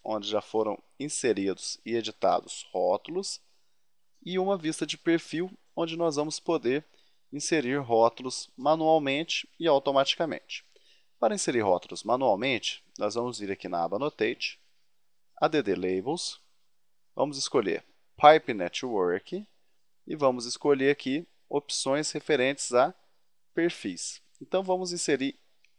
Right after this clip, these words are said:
cada um manualmente. Olha só, Single Part Profile. Você vem aqui na sua vista de perfil, dá um zoom e clica na estrutura ou o encanamento em uma vista de perfil. Tá vendo, ó?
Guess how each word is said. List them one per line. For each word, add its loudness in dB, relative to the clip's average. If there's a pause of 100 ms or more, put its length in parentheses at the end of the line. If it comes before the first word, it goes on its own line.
cada 6
um 2
manualmente. -2
Olha 0
só, -8 (480)
Single 0
Part 6
Profile. 0 (560)
Você -4
vem -2
aqui -8
na -4
sua -2
vista -10
de -12
perfil, -6 (480)
dá 2
um -4
zoom -8 (560)
e -6
clica 0 (120)
na 2
estrutura -2 (220)
ou 0 (240)
o -8 (140)
encanamento 2
em -4
uma -2
vista -8
de -12
perfil. -4 (160)
Tá -8
vendo, 0
ó? -6